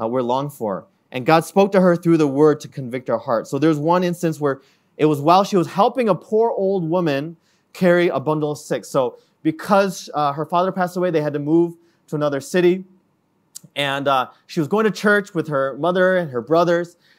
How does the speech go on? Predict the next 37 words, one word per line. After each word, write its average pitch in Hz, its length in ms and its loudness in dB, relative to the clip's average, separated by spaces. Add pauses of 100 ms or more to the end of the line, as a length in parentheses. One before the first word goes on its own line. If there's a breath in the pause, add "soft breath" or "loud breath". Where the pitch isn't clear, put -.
(140 soft breath)
And, 147 240 -4
you 196 80 -2
know, 147 340 -2 (280)
respectable 170 720 0
family. 214 480 -2
She 147 520 -2
kind 170 200 -6
of 135 120 -8 (200 soft breath)
grew 170 200 2
up 208 140 2
being 185 180 -2
fairly 170 280 -2
wealthy. 196 580 2
She 156 220 -6
wore 151 260 -4
nice 139 180 -4
clothes. 196 480 -2 (280 soft breath)
And 170 140 -2
the, 165 140 0 (120)
and 175 100 -2
the 175 80 4
church 269 500 2
and 220 80 -4
the 202 60 -2
group 190 220 2
of 180 120 -6
people 269 340 0
that 220 120 0
she 202 140 -6
associated 180 420 -2
with 185 240 -2 (240 soft breath)
were 185 120 0
also 226 520 4
of 180 160 2
similar 185 420 0
social 226 320 -2
structure. 151 480 -6